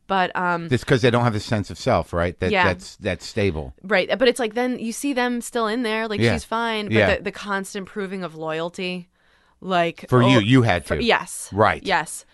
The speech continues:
Speaker 1: You know, and you're like, "How am I, like, what do I have to do?" Like,
Speaker 2: Right,
Speaker 1: just
Speaker 2: right.
Speaker 1: stop.
Speaker 2: "I'm here," you
Speaker 1: But
Speaker 2: know?
Speaker 1: they're like, "No, stop your life." <laughs>
Speaker 2: Right,
Speaker 1: You know?
Speaker 2: right.
Speaker 1: And just live for
Speaker 2: Right.
Speaker 1: me. Um, but, uh, but, like,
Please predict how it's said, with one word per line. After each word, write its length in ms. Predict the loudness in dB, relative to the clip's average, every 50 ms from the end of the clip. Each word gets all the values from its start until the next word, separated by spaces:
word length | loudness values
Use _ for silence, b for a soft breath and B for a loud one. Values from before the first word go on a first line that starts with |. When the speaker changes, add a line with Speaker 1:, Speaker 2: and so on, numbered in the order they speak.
| _ _ _ _
Speaker 1:
You 240 | -6 -4 -2 -2 0
know, 140 | 0 0 0
and 100 | 0 -2
you're 140 | -2 -2
like, 160 | -4 -4 -6 -8
"How 200 | -12 -12 -8 -6
am 100 | -6 -4
I, 100 | -4 -4
like, 220 | -6 -8 -8 -8
what 100 | -8 -8
do 100 | -6 -4
I 60 | -4 -4
have 120 | -6 -6
to 80 | -10 -14
do?" 300 | -12 -8 -8 -6 -4 -4
Like, 200 | -4 -2 4 6
Speaker 2:
Right, 160 | 6 6 6
Speaker 1:
just 220 | 4 2 0 0 -2
Speaker 2:
right. 100 | -6 0
Speaker 1:
stop. 180 | 2 4 6 8 6
Speaker 2:
"I'm 40 | 6
here," 360 | 6 8 8 8 6 6 2 -4
you 120 | 0 2 4
Speaker 1:
But 60 | 4
Speaker 2:
know? 60 | 6
Speaker 1:
they're 180 | 6 6 6 6
like, 260 | 4 0 0 -4 -2
"No, 200 | 2 2 2 2
stop 440 | 0 -4 -2 2 2 2 2 2 0
your 180 | -4 -4 -2
life." 540 | 0 0 0 0 -2 -4 -8 -12 -20 _ _ _
<laughs> 40 | _ _ 2
Speaker 2:
Right, 180 | 4 4 6
Speaker 1:
You 80 | 6 6
know? 160 | 4 4 2 B B B B B
Speaker 2:
right. 200 | 4 6 6 4
Speaker 1:
And 100 | 4 0
just 160 | -4 -6 -6 -6
live 400 | -6 -2 0 0 0 0 -2 -2
for 140 | 0 2
Speaker 2:
Right. 100 | 4 4
Speaker 1:
me. 240 | 4 2 0 -4 -6 B B B B B B _ -4
Um, 420 | -2 -2 0 -2 -2 -6 -8 -10 -14 _ -20 -20 -8 _
but, 220 | 0 2 2 2
uh, 200 | 2 2 0 -2 -4 -6
but, 200 | -4 -4 -4 -4 _
like, 380 | -4 -4 -4 -4 -6 -16 _